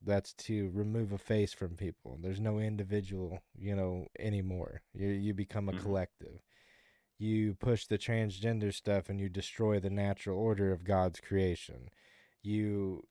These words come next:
Speaker 1: keep bringing kids into this, and you have, you know, all these stories that come out where little kids are twerking and shit on a fucking stage in a strip club, in a gay strip club, you know, and things like that. It's like, it,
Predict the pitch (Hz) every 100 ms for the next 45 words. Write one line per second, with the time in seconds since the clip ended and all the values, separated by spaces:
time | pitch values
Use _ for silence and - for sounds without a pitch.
0 | - - - 117 - 107 117 113 104 -
1 | 127 127 107 104 98 95 85 85 65 -
2 | 101 98 107 101 90 - _ _ _ -
3 | 110 110 101 98 101 - 110 113 117 117
4 | - 135 127 113 101 98 110 104 98 85
5 | 98 101 120 117 - 127 107 101 - -
6 | 120 120 104 92 87 - 104 95 92 90
7 | - 110 104 98 95 - 113 113 98 87
8 | 90 87 - 113 - - 98 90 95 87
9 | 101 107 - - 101 - 95 85 78 87
10 | 95 98 95 90 110 101 98 92 104 101
11 | 92 87 95 92 - _ _ _ _ _
12 | _ - - 117 123